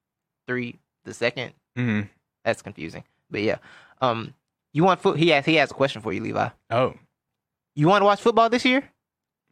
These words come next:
Speaker 2: <laughs>
Speaker 1: Us players need to remain healthy in order to make that happen. The at N F L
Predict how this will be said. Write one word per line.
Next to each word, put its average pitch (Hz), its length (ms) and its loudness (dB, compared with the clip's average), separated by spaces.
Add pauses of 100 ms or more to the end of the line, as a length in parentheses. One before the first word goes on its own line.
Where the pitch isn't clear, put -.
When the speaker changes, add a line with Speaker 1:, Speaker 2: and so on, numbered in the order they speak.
(280)
Speaker 2:
<laughs> - 260 -8
Speaker 1:
Us 180 160 4
players 202 280 4
need 165 200 2
to 170 80 2
remain 143 280 2
healthy 160 240 2
in 127 60 0
order 131 180 2
to 127 120 -8
make 135 200 0
that 135 120 4
happen. 120 380 -2 (380)
The 135 100 2
at 147 280 4
N 170 140 2
F 156 160 0
L 147 360 2